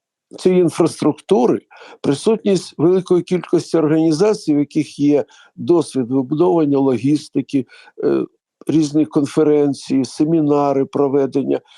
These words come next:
це якраз і є те, що я маю на увазі, що вони готові, бо у них є вже інфраструктура і є досвід організації. Тому вони на початку цієї розширеної фази війни, меншини, не всі, але багато активних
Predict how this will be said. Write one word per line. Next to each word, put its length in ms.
це 440
якраз 540
і 60
є 200
те, 200
що 200
я 60
маю 220
на 80
увазі, 440
що 220
вони 360
готові, 600
бо 160
у 140
них 240
є 100
вже 200
інфраструктура 920
і 100
є 140
досвід 480
організації. 920
Тому 260
вони 460
на 160
початку 640
цієї 220
розширеної 560
фази 360
війни, 380
меншини, 540
не 160
всі, 480
але 500
багато 480
активних 640